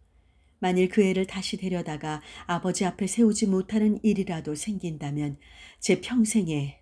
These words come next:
아버지께 죄인이 될 것입니다." 이렇게 꾸물거리지만 않았더라면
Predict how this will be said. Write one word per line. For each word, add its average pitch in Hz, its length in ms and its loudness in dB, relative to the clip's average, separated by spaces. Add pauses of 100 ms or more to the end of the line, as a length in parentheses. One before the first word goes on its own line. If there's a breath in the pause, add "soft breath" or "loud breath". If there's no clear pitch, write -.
(100)
아버지께 165 520 -8
죄인이 185 360 -2
될 175 200 -8
것입니다." 147 680 -10 (960)
이렇게 208 380 4
꾸물거리지만 208 800 4
않았더라면 147 760 -8